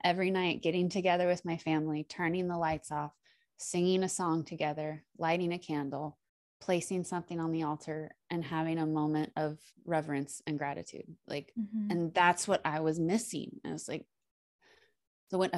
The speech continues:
Speaker 1: I, I lost the soul of Christmas. And I think that's why it stopped meaning something to me. It was like, and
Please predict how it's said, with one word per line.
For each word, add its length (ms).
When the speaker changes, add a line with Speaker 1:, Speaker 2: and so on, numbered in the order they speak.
Speaker 1:
I, 160
I 60
lost 340
the 80
soul 460
of 120
Christmas. 520
And 100
I 20
think 140
that's 260
why 180
it 140
stopped 360
meaning 400
something 460
to 120
me. 320
It 80
was 260
like, 200
and 200